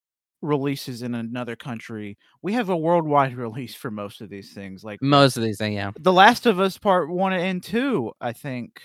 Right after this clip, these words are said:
Speaker 1: uh, or two for sure, released, uh, on the same day everywhere. Uh, you didn't have, uh, any fucking month later, five days later. Weird ass situations here.
Speaker 2: Yeah.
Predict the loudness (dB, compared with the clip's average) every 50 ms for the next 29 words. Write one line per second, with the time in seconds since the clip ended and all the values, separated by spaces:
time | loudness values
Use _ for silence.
0 | -12 -10 -8 -6 -6 -6 -6 -4 -4 -4 -4 -6 -8 -8 -6 -6 -6 -6 -8 -12
1 | -14 -10 -8 -8 -8 -10 -12 _ _ _ _ _ -4 -2 -2 -2 0 -2 0 0
2 | 0 -2 -4 -6 -12 -18 -20 -20 -20 _ _ _ _ _ _ _ _ _ _ _
3 | _ _ _ -20 -20 _ _ _ -4 -4 -4 -2 -2 -2 -2 -2 -2 -2 0 0
4 | 0 2 2 4 4 4 4 4 2 2 4 4 2 2 0 -4 -8 -16 _ _
5 | -6 -4 -4 -4 -4 -6 -6 -4 -4 -4 -4 -4 -4 -4 -4 -6 -6 -6 -6 -6
6 | -4 -4 -6 -8 -12 _ _ _ _ _ _ _ _ _ _ _ _ _ _ _
7 | -8 -6 -4 -4 -4 -6 -8 -10 -10 -12 -12 -12 -10 -8 -8 -8 -6 -6 -6 -8
8 | -8 -10 -12 _ _ _ _ _ _ _ _ _ _ _ _ -14 -10 -6 -4 -4
9 | -6 -6 -8 -8 -6 -6 -4 -4 -4 -4 -6 -6 -6 -8 -10 -16 _ -4 0 2
10 | 2 2 0 -2 -4 -6 -4 -4 -4 -4 -4 -6 -6 -6 -6 -6 -8 -10 -12 -16
11 | _ _ _ _ _ _ _ _ _ _ _ _ _ _ _ _ -4 -2 4 4
12 | 4 4 4 2 -2 2 2 4 4 2 0 -4 -8 -8 -6 -6 -6 -8 -10 _
13 | _ _ _ _ _ _ -18 -16 -14 -14 -14